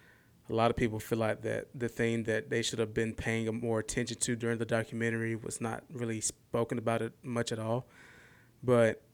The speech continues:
it's, it's a good watch, especially if you were uninformed of the whole thing. Um, do check out the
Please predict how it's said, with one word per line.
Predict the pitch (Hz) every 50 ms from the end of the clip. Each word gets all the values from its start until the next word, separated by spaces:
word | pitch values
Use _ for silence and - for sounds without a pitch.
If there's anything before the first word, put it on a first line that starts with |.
| _ _ - _
it's, | - 175 170 160 - - -
it's | - 165 151 -
a | 139
good | 135 147 147 123
watch, | 135 139 139 139 -
especially | 139 123 - - 147 143 139 139 - 143 139 135 135
if | 127 120 -
you | 135 135 131
were | 127 123 120 117 117 120 - - -
uninformed | 139 131 131 127 123 120 - - 135 131 131 135 139 139
of | 139 123
the | 131
whole | 135 139 135 131
thing. | - 147 139 143 151 151 147 - - - - - - - - - - - _ _ _ _ _ -
Um, | 117 110 110 110 117 120 - - - _ _ _ _ _ _ _ -
do | 127 139 131
check | - - 131 120 - -
out | 113 110 113 117 117 110
the | 117 113 113 110 113 113 110 107